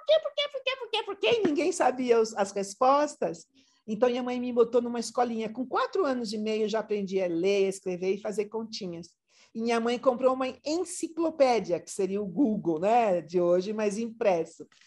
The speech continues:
Então, toda vez que eu vinha com essas perguntas chatas, minha mãe, ó, vai lá na enciclopédia que ela vai te responder. E realmente respondia. E na faculdade eu descobri que eu podia ganhar uma bolsa pra ser pesquisadora. Eu falei,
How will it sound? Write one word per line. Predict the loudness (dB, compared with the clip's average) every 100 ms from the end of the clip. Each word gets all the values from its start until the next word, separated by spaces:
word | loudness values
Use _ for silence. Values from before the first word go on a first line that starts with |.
| _
Então, | _ 2
toda | 4 4
vez | 6 4
que | 4
eu | 4
vinha | 2 -2
com |
essas | -4 -2
perguntas | 0 0 -2 -6 -6 0
chatas, | 2 2 0 -2 0
minha | 0
mãe, | 0 -4 -8 _
ó, | 6 6 6 -10 _ 2
vai | 4
lá | 6 4
na | 4
enciclopédia | 2 0 4 6 6 4 2
que | 2
ela | 2 6
vai | 4
te | 2
responder. | 0 0 4 4 6 4
E | 4
realmente | 4 2 0 -2 -8 -4
respondia. | -6 -4 -4 -4 -8 -10 -14 _ _ _ -20 _
E | 0 2
na | 2
faculdade | 2 0 0 2 4 2
eu | -4
descobri | -8 -4 -4
que | -4
eu | -6
podia | -6 -6 0 0 0 _ _
ganhar | -4 -2 -2
uma | -2
bolsa | 0 6 6 6 -2
pra | -2
ser | -2 -2
pesquisadora. | -4 -6 -4 -4 -2 -2
Eu | -2
falei, | -4 -6 -8